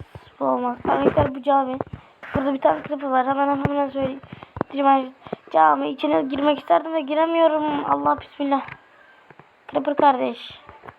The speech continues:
Seni ben neyle öldüreceğim? Okum nerede benim ya?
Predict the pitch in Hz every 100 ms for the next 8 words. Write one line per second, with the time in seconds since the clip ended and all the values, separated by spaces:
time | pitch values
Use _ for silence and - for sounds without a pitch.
0 | - - - - 262 269 269 285 330 320
1 | 269 254 254 311 339 - _ - - -
2 | - - - 262 302 320 320 277 269 247
3 | 247 247 240 240